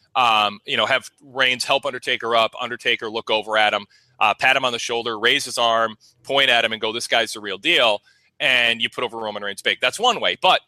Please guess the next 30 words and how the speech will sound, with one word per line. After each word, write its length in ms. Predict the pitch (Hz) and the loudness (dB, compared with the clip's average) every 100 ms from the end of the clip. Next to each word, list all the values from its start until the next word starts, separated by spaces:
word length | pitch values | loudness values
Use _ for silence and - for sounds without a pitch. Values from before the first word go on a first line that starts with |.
| _ _ - 139 | _ _ -20 -20
the 80 | 156 | -4
people 220 | 240 202 | -2 0
are 20 | |
gonna 140 | 185 | 0
be 80 | 165 | -2
resent-, 320 | 131 131 147 - | -2 -2 -2 -2
people 220 | - 185 170 | -4 -4 -2
are 20 | |
gonna 140 | 160 | -2
resent 320 | 147 131 131 | -2 0 0
that. 160 | 98 90 | 0 0
They're 100 | 120 | 0
gonna 180 | 131 117 - | 2 0 -4
go, 120 | 120 - | -8 -6
speaking 280 | - 131 | -4 -4
of 80 | 123 | -4
C 160 | - 127 | -2 0
M 80 | 107 | 0
Punk, 320 | 139 127 120 _ _ _ - | 2 0 -2 _ _ _ 0
they're 100 | 139 | 0
gonna 140 | 135 | 2
see 140 | - 123 | 0 0
that 180 | 120 | 2
as 120 | 113 107 | 0 -2
Roman 260 | 123 131 | -4 -2
Reigns 260 | 117 113 110 | -2 -2 -4
being 360 | - 113 113 | -2 0 0
the 200 | 110 117 | 0 0
chosen 460 | 113 127 117 110 110 | 0 -2 -2 -2 -4
one, 300 | 104 98 82 | -2 -2 -4